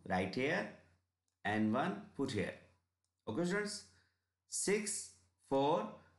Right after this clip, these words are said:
plus six, ten, plus one, eleven,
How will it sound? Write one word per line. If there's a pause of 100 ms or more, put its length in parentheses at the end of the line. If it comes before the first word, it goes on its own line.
(140)
plus
six, (260)
ten, (500)
plus
one, (460)
eleven,